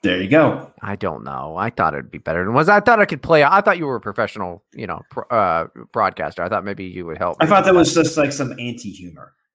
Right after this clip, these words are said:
Speaker 2: <sighs> You know, everything we do is anti-humor. I'm not funny anymore. I'm dead inside. Like, you just, you just see the soulless fucking, you know, look in my eyes,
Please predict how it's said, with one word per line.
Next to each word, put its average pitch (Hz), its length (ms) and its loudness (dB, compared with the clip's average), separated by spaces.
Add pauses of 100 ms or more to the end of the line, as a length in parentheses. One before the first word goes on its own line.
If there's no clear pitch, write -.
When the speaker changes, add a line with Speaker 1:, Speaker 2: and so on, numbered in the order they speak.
(520)
Speaker 2:
<sighs> 135 360 -4 (160)
You 175 160 0
know, 175 200 2
everything 131 500 -6
we 98 80 -4
do 82 160 -10
is 71 140 -16
anti-humor. 76 600 -16 (140)
I'm 143 80 -4
not 147 140 -2
funny 82 360 -4
anymore. 82 600 -6
I'm 135 120 0
dead 117 300 2
inside. 113 720 4
Like, 117 240 2
you 139 80 -2
just, 143 260 -2
you 180 120 0
just 170 240 0
see 190 240 -2
the 147 100 -2
soulless 123 720 -2
fucking, 101 760 -2 (160)
you 123 120 -10
know, 87 220 -6
look 95 280 -8
in 95 80 -6
my 87 220 2
eyes, 76 460 -2